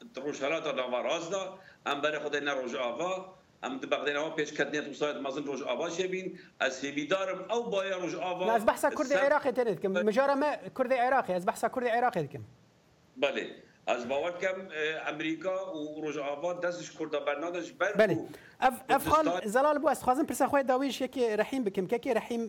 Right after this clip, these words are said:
Speaker 2: اه، اه، س-، س-، یعنی تدبیجی لپیش کردان تنه بجارا سر،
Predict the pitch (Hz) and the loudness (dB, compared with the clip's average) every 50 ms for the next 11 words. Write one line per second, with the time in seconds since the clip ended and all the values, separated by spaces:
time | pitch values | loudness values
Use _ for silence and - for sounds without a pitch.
0 | 175 196 196 196 196 180 190 185 180 180 185 196 196 185 190 165 - - - 214 | -4 -2 -2 -2 -2 -2 -4 -6 -8 -8 -14 -14 -14 -12 -12 -10 -8 -6 -6 -6
1 | - - - - - - - - - 185 185 196 196 196 - - - - 180 185 | -6 -8 -14 -16 -14 -14 -10 -4 0 0 0 0 0 -4 -6 -12 -10 -8 -4 -2
2 | 190 214 196 202 320 302 285 233 - 240 226 - - - - 214 196 202 226 208 | 0 0 0 0 0 -2 -2 -2 -2 -2 -4 -4 -4 -6 -6 -4 0 0 0 -2
3 | 214 - - - 226 214 208 170 180 175 165 196 196 190 170 - - 180 | -2 -6 -2 0 0 2 2 0 0 0 2 2 2 2 0 -2 -4 -8